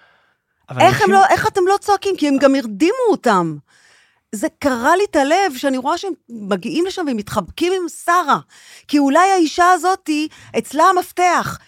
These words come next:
Speaker 2: היא תדבר עם ביבי. מה זה? מה זה? מה זה השכונה הזאת? איך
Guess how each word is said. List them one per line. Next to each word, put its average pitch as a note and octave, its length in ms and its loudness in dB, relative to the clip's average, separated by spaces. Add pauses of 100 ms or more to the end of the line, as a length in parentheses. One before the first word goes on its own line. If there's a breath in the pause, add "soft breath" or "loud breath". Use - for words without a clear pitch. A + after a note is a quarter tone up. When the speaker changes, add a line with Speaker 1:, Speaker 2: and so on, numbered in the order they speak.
(100)
Speaker 2:
היא D4 120 -4
תדבר E4 440 4
עם D#4 120 2
ביבי. C#4 320 0
מה C#4 120 2 (220)
זה? G4 200 0
מה C4+ 120 0 (320)
זה? D4 300 -2 (400 soft breath)
מה D#4+ 100 -2
זה G4+ 140 -2
השכונה F#4+ 520 0 (160)
הזאת? F#3+ 480 -6 (960)
איך G4 200 -2